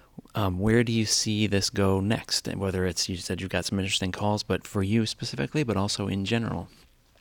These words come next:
where do you think the theater experience and the audience is gonna go over the next few years?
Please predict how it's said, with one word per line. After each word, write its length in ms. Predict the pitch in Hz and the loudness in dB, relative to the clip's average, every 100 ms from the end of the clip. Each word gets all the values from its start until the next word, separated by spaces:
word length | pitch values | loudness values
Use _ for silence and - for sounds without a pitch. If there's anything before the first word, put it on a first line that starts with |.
| _ - - | _ -14 0
where 180 | 104 104 | 4 6
do 60 | |
you 140 | 107 107 | 6 4
think 280 | - 107 - | 4 2 2
the 100 | 98 | 0
theater 420 | - 110 107 104 | 4 4 4 2
experience 680 | 98 - 101 98 85 87 | 0 -2 0 2 0 -4
and 80 | 92 | -4
the 100 | 90 | -2
audience 500 | 92 98 92 87 - | 2 2 2 -2 -4
is 140 | - 107 | -6 -4
gonna 200 | 90 87 | -2 -2
go 260 | 95 87 | -2 -2
over 180 | 87 90 | -2 -4
the 80 | - | -4
next 180 | - - | -4 -2
few 120 | 87 | 0
years? 360 | 87 90 - | 0 -2 -4